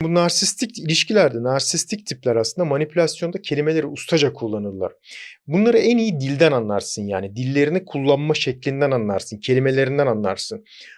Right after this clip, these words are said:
Masum gibi görünen aslında alarm verebilecek bazı sözcükler var. Narsistik eğilimleri olabilecek biriyle karşı karşıyaysan bunu anlamak ilk görüşte bazen zor olabilir. Çünkü bazı türleri de böyle hemen kendilerini övmezler. Çünkü dışarıdan bakınca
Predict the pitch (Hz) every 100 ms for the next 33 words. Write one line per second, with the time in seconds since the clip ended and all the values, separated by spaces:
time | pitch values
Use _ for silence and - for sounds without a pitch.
0 | - 143 156 156 247 196 143 131 143 151
1 | 240 170 - - 180 226 247 - - _
2 | - - 160 208 233 143 - 131 147 143
3 | 165 240 180 233 208 - 151 131 127 139
4 | 110 92 - 156 165 - - - 220 170
5 | 160 156 147 135 117 110 - _ - 160
6 | 196 190 202 226 226 165 131 147 - 143
7 | - 214 165 151 - 233 220 113 110 -
8 | _ 135 127 208 247 190 165 165 - 233
9 | - 180 165 - 226 175 185 180 190 165
10 | 165 156 160 139 214 - 208 208 123 143
11 | 214 226 202 190 214 247 233 277 - _
12 | 147 190 180 233 262 208 202 196 190 185
13 | 185 170 156 151 151 123 113 - 208 160
14 | 143 196 196 220 196 180 - 254 156 110